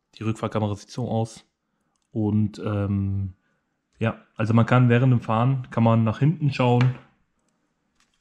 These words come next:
Und, ähm, ja, er, er nimmt auch auf beiden Seiten auf jeden Fall auf. Und wenn ich jetzt swipe, kann ich dann auswählen, entweder sehe ich nur die Rückfahrkamera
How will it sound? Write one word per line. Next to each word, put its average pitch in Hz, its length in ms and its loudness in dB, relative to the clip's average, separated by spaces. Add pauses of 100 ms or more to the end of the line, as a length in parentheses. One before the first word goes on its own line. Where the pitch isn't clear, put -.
(100)
Und, 110 560 2
ähm, 104 680 0
ja, 104 240 2
er, 107 240 -6
er 120 120 4
nimmt 135 300 4
auch 127 140 2
auf - 200 -6
beiden 117 240 2
Seiten 107 420 0 (120)
auf - 160 -14
jeden 104 120 -2
Fall 98 180 -8
auf. 92 320 -10 (1200)
Und 117 80 4
wenn 120 80 8
ich 113 100 4
jetzt - 260 -4 (200)
swipe, 139 720 0 (300)
kann 123 140 0
ich 120 100 2
dann 113 120 0
auswählen, 123 480 0
entweder 117 640 0
sehe 113 160 2
ich 110 160 -4
nur 147 180 4
die 160 80 2
Rückfahrkamera 135 920 0